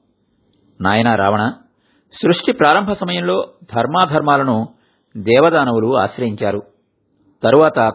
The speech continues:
కృతయుగం ప్రారంభమైంది. అప్పుడే అధర్మాన్ని ధర్మం అంతమొందించింది. త్రేతాయుగంలో ధర్మానికి ముప్పు వాటిల్లింది. దానికి అనేక కారణాలు.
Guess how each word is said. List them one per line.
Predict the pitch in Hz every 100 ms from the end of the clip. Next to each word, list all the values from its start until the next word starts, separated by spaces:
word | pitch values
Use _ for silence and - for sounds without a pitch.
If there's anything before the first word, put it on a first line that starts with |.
| -
కృతయుగం | 117 139 147 131
ప్రారంభమైంది. | 110 101 113 117 107 98 98 - _ _ _ _ _ _ -
అప్పుడే | 208 - 156 113 - _ _ _ _ 110
అధర్మాన్ని | 117 202 214 190 170
ధర్మం | 175 123 120 165 - -
అంతమొందించింది. | 113 156 151 123 110 113 101 101 _ _ _ _ _ _ _ -
త్రేతాయుగంలో | 123 143 175 160 135 123 117
ధర్మానికి | - 104 120 135 117 120 120 - _ _ _ _ 107
ముప్పు | 107 165
వాటిల్లింది. | 147 123 107 101 95 95 _ _ _ _ _ _ _ -
దానికి | 101 117 113 107
అనేక | 98 123 131
కారణాలు. | 110 101 113 98